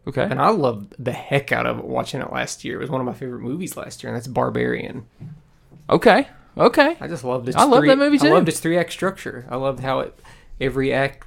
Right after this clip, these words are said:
Speaker 1: Mm-hmm.
Speaker 2: became a different thing. It really, like, <laughs> I don't know, kinda, like, threw you for a loop. <laughs> Like, purposely. Like, I know, like, it doesn't have that same charm when you on rewatch, but you
Speaker 1: Yeah.
Speaker 2: also pick up on things on
Speaker 1: Mm-hmm.
Speaker 2: rewatch. And, uh, I don't know.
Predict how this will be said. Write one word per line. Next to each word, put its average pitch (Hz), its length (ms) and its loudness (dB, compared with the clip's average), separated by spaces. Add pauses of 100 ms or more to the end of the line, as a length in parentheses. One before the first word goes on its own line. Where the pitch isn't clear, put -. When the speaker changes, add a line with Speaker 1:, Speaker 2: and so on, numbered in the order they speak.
(140)
Speaker 1:
Mm-hmm. 135 240 0
Speaker 2:
became 143 380 -2
a 127 40 -4
different 143 360 -6
thing. 131 300 -2
It 120 220 -8
really, 127 280 -2
like, 117 200 -4 (260)
<laughs> - 260 -20 (380)
I 147 60 -12
don't 127 140 -6
know, 147 240 2 (180)
kinda, 135 200 -2
like, 127 220 0 (640)
threw 175 140 4
you 165 140 2
for 156 180 2
a 143 80 6
loop. 180 280 6 (140)
<laughs> - 800 4 (580)
Like, 160 160 0
purposely. 170 480 4
Like, 131 220 2
I 156 60 4
know, 170 160 6
like, 151 180 6
it 151 120 2
doesn't 151 240 4
have 139 200 4
that 135 180 4
same 143 360 0 (400)
charm 156 340 6
when 139 140 4
you 131 60 2
on 127 140 4
rewatch, 185 480 6
but 139 240 2
you 135 60 -2
Speaker 1:
Yeah. 147 60 4
Speaker 2:
also 147 260 2
pick 151 220 -2
up 156 180 -2
on 131 140 -4
things 120 260 -4
on 110 140 -6
Speaker 1:
Mm-hmm. 117 280 -2
Speaker 2:
rewatch. 117 300 -4
And, 123 220 -6
uh, 120 220 -6 (200)
I - 80 -8
don't - 20 -4
know. 277 220 0